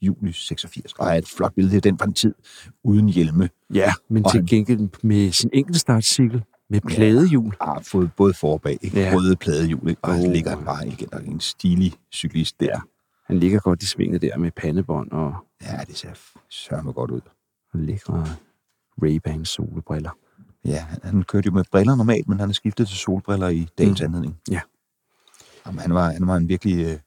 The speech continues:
Speaker 1: ja, en fantastisk cyklist. Og så, øh, han var den, først var det Kim Andersen, der i,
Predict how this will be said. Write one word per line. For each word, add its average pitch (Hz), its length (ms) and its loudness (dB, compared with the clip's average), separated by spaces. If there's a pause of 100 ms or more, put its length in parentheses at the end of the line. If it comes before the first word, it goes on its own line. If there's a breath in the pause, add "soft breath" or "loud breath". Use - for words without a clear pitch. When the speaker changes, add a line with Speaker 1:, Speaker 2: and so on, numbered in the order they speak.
(640 soft breath)
Speaker 1:
ja, 87 160 -2 (220)
en - 60 -12
fantastisk 107 400 -4
cyklist. 85 280 -4 (360 loud breath)
Og 110 120 4
så, 123 320 4
øh, 92 320 4 (960)
han 101 200 2
var 107 140 2
den, 113 380 4 (160)
først 104 240 0
var 110 80 2
det 98 80 -2
Kim 85 200 -2
Andersen, 104 400 0
der 87 100 0
i, 85 200 2